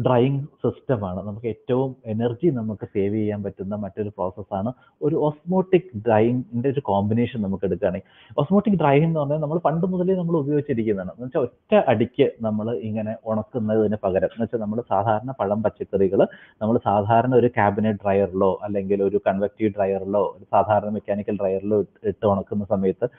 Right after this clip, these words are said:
ഉള്ള heat load മുഴുവൻ ഈ ഇലക്ട്രിസിറ്റി ഏറ്റവും കൂടുതൽ energy consumption അവിടെ നഷ്ടപ്പെടും. പക്ഷേ അതിലേക്ക് എത്തുന്നതിൻ്റെ മുന്നേ നമ്മളൊരു ഫസ്റ്റ് സ്റ്റേജ് നമ്മളൊരു osmotic dehydration നമുക്ക് നടത്തുകയാണെങ്കിൽ നമുക്ക്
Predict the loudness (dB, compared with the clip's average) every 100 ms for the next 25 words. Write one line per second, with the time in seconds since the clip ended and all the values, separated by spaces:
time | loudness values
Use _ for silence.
0 | -16 -20 0 4 4 4 0 4 4 4
1 | 4 4 6 4 4 4 4 2 -4 -8
2 | 0 0 0 _ _ _ _ _ _ _
3 | -4 2 4 4 4 4 2 0 0 -2
4 | -2 -4 -6 -6 -6 -4 -6 -8 -10 -8
5 | -8 -12 -20 -20 -6 -4 -2 -6 -4 2
6 | 2 2 2 0 0 0 0 0 0 0
7 | 0 -2 -6 -8 -2 -2 -2 -4 -8 _
8 | -16 -4 -2 0 0 -4 -6 _ -8 -4
9 | -2 -2 -4 -8 -8 -8 -4 -4 -2 -2
10 | -2 -2 -4 -4 -6 -6 -8 -2 2 2
11 | 2 2 0 -2 -20 -10 -4 -2 0 0